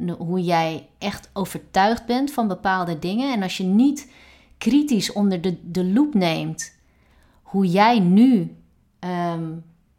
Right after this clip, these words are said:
bepaalde dingen doet en waarom, dan verandert er niet zoveel. En dan blijf je heel veel dingen eigenlijk buiten jezelf zoeken en, en dan blijf je heel veel leren zonder dat je in de praktijk leert. En uiteindelijk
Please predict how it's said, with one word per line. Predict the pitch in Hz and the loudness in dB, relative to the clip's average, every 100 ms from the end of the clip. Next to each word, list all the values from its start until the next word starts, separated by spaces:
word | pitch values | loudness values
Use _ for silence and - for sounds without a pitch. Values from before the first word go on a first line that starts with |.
| _ _ _ | _ _ _
bepaalde | 180 180 196 220 277 | -10 -4 2 2 2
dingen | 196 185 165 | 0 0 0
doet | 147 165 - | -2 -6 -6
en | 170 156 | -6 -6
waarom, | 160 170 277 403 _ _ _ _ _ _ _ _ _ _ - | -4 -2 -2 -4 _ _ _ _ _ _ _ _ _ _ -4
dan | 214 | -2
verandert | 214 214 262 226 - | 0 2 2 0 0
er | 175 | -2
niet | 185 180 | -2 -4
zoveel. | 160 - 196 180 151 135 | -10 -10 -6 -6 -6 -8
En | 156 | -8
dan | 170 170 170 | -6 -4 -4
blijf | 170 190 196 | 0 0 0
je | 190 | -2
heel | 175 196 240 | -2 0 0
veel | 226 190 | -2 -2
dingen | 185 175 170 | 0 0 0
eigenlijk | 170 165 180 156 | -2 -4 -8 0
buiten | 190 247 240 | 2 2 -2
jezelf | 202 190 180 175 | -8 -4 -4 -4
zoeken | - 180 - 175 170 | -8 -10 -8 -6 -6
en, | 170 165 | -6 -8
en | 156 165 | -6 -4
dan | |
blijf | 170 185 190 | 2 2 2
je | 175 | 2
heel | 175 233 | 4 2
veel | 247 175 | 2 -2
leren | 160 185 254 320 349 | 0 0 0 -2 -4
zonder | 339 240 247 233 | -4 0 0 0
dat | 226 220 | -2 -4
je | 220 214 - | -8 -10 -6
in | 202 | -4
de | 185 | -4
praktijk | 180 175 - 175 170 | -6 -8 -4 -4 -4
leert. | 165 156 156 - | -8 -8 -10 -10
En | 180 170 | -6 -4
uiteindelijk | 165 - 202 233 240 311 | -4 -2 0 2 2 0